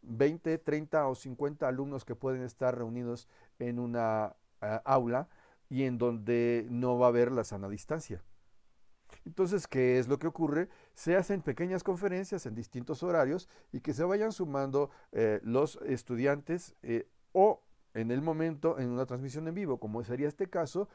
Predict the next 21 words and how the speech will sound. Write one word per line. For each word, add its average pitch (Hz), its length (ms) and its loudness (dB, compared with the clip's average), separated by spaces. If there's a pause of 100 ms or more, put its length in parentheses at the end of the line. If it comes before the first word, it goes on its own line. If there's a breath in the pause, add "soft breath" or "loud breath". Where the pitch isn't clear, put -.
(240 loud breath)
o 175 380 4 (260)
en 120 140 -4
el 120 80 -4
momento 135 480 -4
que 110 120 -10
corre-, 113 440 -6
que 113 120 -4
tengan 123 520 -4
oportunidad, 107 880 -4 (1200 soft breath)
estableciendo 131 720 2
su 110 160 -10
propio 147 400 0
ritmo 123 340 -4
de 104 80 -4
estudio 131 540 -4 (1160 soft breath)
en 170 140 -2
función 175 340 -4
también 139 300 -4
de 117 100 -2
sus 147 220 -10
habilidades 131 720 0